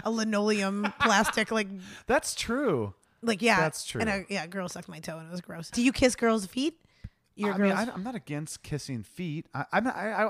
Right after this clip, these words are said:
Speaker 2: I'll eat an ass here and there. You know what I mean? So it's like, that's probably the very
Speaker 1: Dirtiest. It's
Speaker 2: dirty
Speaker 1: probably
Speaker 2: too.
Speaker 1: cleaner than a foot.
Speaker 2: Depends on what you've been doing. You know, if you have a fresh shower and you,
Speaker 1: That's true,
Speaker 2: you
Speaker 1: yeah.
Speaker 2: s-,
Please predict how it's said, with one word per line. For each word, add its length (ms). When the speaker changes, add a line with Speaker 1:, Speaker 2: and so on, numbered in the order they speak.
Speaker 2:
I'll 200
eat 160
an 120
ass 320
here 180
and 100
there. 200
You 100
know 80
what 80
I 80
mean? 280
So 120
it's 140
like, 120
that's 360
probably 500
the 140
very 420
Speaker 1:
Dirtiest. 60
It's 80
Speaker 2:
dirty 240
Speaker 1:
probably 200
Speaker 2:
too. 60
Speaker 1:
cleaner 360
than 140
a 120
foot. 320
Speaker 2:
Depends 320
on 140
what 120
you've 120
been 100
doing. 400
You 160
know, 120
if 80
you 100
have 100
a 60
fresh 240
shower 500
and 160
you, 60
Speaker 1:
That's 200
true, 260
Speaker 2:
you 80
Speaker 1:
yeah. 80
Speaker 2:
s-, 160